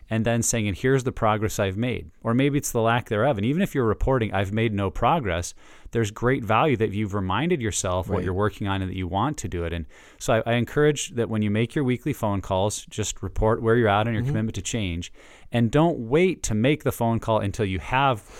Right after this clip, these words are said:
Speaker 1: uh, progress to report.
Speaker 2: <laughs> That's, yeah,
Speaker 1: Because
Speaker 2: that's good.
Speaker 1: there are so many weeks when it's the phone call that gets me on track. That I
Speaker 2: Yep.
Speaker 1: say, "Hey, the commitment to change I made this week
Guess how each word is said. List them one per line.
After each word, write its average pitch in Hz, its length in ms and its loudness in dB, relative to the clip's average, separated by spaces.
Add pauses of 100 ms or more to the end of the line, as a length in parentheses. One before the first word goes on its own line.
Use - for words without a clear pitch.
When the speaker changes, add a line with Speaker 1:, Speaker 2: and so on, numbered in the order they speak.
(220)
Speaker 1:
uh, 104 140 2
progress 107 540 2
to - 100 -4
report. 120 520 0
Speaker 2:
<laughs> - 60 -20
That's, - 300 -10
yeah, 120 60 -2
Speaker 1:
Because 123 160 0
Speaker 2:
that's - 100 -10
good. 143 140 -6
Speaker 1:
there 127 120 4
are 110 60 4
so 156 340 0
many 156 200 2
weeks 117 400 -2
when 107 160 0
it's 101 180 -4
the - 120 -12
phone 165 400 0
call 90 460 -2 (360)
that - 160 -10
gets 123 260 -2
me 117 120 0
on 95 180 -2
track. 82 400 -4
That 107 60 -4
I - 20 -2
Speaker 2:
Yep. 107 80 -2
Speaker 1:
say, 110 120 -4
"Hey, 117 200 0 (200)
the 110 140 -4
commitment 143 320 -4
to 117 80 -6
change 117 320 -2
I 98 140 -4
made 101 300 0
this 113 220 -4
week 95 300 -6